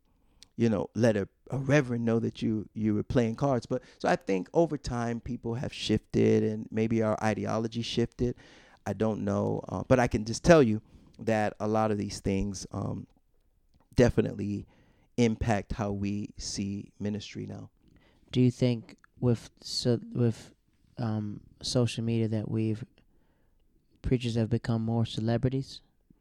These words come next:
Speaker 2: Do you think they're more celebrity preachers now? I know a lot of pre-, I, like, a lot of people, when they mention preachers to me, it's, "I've never heard of who they are." And they're like, "This guy has, like, a million followers."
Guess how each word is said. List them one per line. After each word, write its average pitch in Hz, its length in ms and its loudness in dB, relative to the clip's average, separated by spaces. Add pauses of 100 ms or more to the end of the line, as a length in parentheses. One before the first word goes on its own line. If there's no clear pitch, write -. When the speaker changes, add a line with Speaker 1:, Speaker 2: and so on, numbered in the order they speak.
(120)
Speaker 2:
Do - 60 -6
you 117 40 -4
think 113 180 -4
they're 117 140 -4
more 113 180 -2
celebrity 113 500 -2
preachers 117 440 -4
now? 123 220 -2
I 120 100 -4
know 165 140 2
a - 20 4
lot 120 240 2
of 113 160 -2 (840)
pre-, 139 220 2
I, 131 80 2
like, 123 220 0
a 117 40 0
lot 139 160 2
of 180 80 0
people, 143 240 2
when 120 80 4
they 113 120 2
mention 123 320 0
preachers 131 300 2
to 117 60 -4
me, 107 80 0
it's, 101 80 0
"I've 113 200 -2
never 117 260 2
heard 117 180 2
of 107 100 -4
who 117 120 0
they 113 160 0
are." 117 140 0
And - 160 -8
they're 117 100 -2
like, 117 160 -2
"This 180 140 -4
guy 196 160 2
has, 180 160 0
like, 175 200 -2
a 170 60 -2
million 175 300 2
followers." 156 440 0